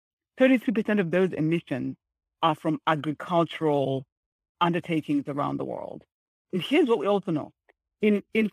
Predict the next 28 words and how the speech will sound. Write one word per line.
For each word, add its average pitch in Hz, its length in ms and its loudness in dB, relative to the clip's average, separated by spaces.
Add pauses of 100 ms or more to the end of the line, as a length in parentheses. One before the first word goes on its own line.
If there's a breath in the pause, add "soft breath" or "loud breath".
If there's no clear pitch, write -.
some 302 160 2
parts 254 300 0
of 170 80 0
the 156 80 0
world, 143 380 0 (160)
more 208 240 4
than 196 180 0 (120)
fifty 220 300 -4
percent 202 580 -2 (460)
of 151 160 2
the 147 80 -2 (160)
food 190 480 2 (280)
is 156 120 -4
actually 180 540 0 (160)
farmed 185 440 2
by 139 180 0
women. 143 360 -2 (440)
Women 214 480 4
are 165 200 6
more 180 280 2
than 151 340 0 (180)
fifty 180 260 -2
percent 165 480 0
of, 147 140 -2 (240)
you 160 120 2
know, 143 180 2 (120)
small-scale 170 840 2 (1080)
farmers. 240 460 2